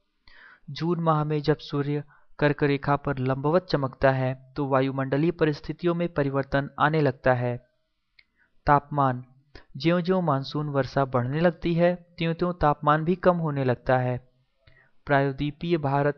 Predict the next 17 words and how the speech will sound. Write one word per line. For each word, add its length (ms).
के 80
तापमान 680
जून 300
माह 260
में 420
मई 340
माह 240
की 180
अपेक्षा 920
तीन 360
डिग्री 300
से 360
छह 220
डिग्री 440
सेंटीग्रेड 680
के 140
बीच 440